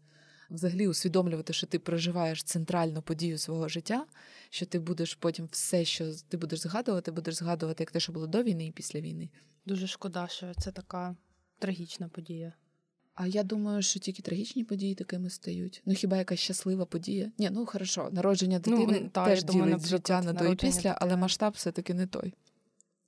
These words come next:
Speaker 1: Великих подій такого масштабу позитивних я не знаю.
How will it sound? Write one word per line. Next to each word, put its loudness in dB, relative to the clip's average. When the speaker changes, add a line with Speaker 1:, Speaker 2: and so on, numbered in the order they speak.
Speaker 1:
Великих 4
подій 0
такого -2
масштабу -4
позитивних -2
я -4
не -6
знаю. -8